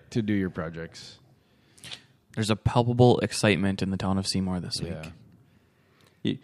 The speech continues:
Speaker 3: you know it's Fair Week 'cause you see all the, uh, random things for sale in people's yards that weren't
Speaker 2: <laughs> Yeah.
Speaker 3: there a week ago.
Speaker 2: <laughs> You know what's coming. Yeah, the fir-, the first year we lived <laughs> here, my wife actually, s-, she said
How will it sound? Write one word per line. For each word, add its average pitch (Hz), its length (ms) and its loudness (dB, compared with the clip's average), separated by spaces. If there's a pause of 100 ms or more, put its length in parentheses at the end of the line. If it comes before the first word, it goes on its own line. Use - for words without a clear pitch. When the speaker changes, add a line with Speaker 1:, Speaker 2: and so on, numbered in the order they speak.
(140)
Speaker 3:
you 113 120 6
know 131 140 10
it's 123 100 4
Fair 113 180 8
Week 104 200 4
'cause 101 160 -4
you 90 60 -2
see 87 200 0
all 90 140 4
the, 82 280 0
uh, 76 220 -4 (220)
random 98 360 2
things 98 280 0
for 104 160 0
sale 101 260 2
in 101 80 2
people's 95 320 0
yards 92 380 2
that 101 140 4
weren't 101 100 6
Speaker 2:
<laughs> 101 80 6
Yeah. 98 60 6
Speaker 3:
there 110 220 10
a 107 40 10
week 110 180 6
ago. 127 300 6
Speaker 2:
<laughs> - 40 -4
You 123 120 8
know 127 100 12
what's 117 160 8
coming. 104 380 8 (1500)
Yeah, 139 120 12
the 131 100 12
fir-, 135 240 10
the 127 100 8
first 135 260 10
year 131 80 10
we 120 100 12
lived 117 240 10
<laughs> - 140 -10
here, 123 420 8 (280)
my 113 140 8
wife 107 320 10
actually, 107 420 6
s-, - 160 0 (140)
she - 160 -2
said 127 160 4